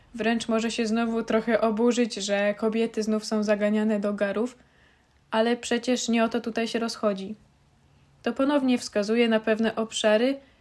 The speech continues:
w których kobieta i mężczyzna bardziej się odnajdą. Nie jesteśmy stworzeni do tego samego,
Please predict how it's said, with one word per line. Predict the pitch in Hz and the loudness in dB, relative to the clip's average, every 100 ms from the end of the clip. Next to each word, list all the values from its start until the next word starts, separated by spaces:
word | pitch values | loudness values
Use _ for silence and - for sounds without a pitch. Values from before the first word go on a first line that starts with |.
| _ | _
w | - - | -20 -14
których | - 240 247 247 240 | 0 4 6 4 2
kobieta | - 220 214 226 233 277 285 | -2 -2 0 -2 0 0 0
i | 226 | 2
mężczyzna | 226 233 - 233 240 247 | 0 0 -2 -2 0 2
bardziej | 262 262 233 | 2 0 -2
się | 220 220 | -2 -2
odnajdą. | 202 202 196 196 185 214 _ _ _ _ _ _ _ _ _ _ _ _ _ _ | 0 -2 -4 -6 -8 -10 _ _ _ _ _ _ _ _ _ _ _ _ _ _
Nie | 240 262 | 0 0
jesteśmy | 269 294 262 247 | 2 0 0 -2
stworzeni | - 220 233 240 | -2 0 2 2
do | 226 | 2
tego | 226 220 | 0 -2
samego, | 220 208 214 233 208 | -2 0 0 2 0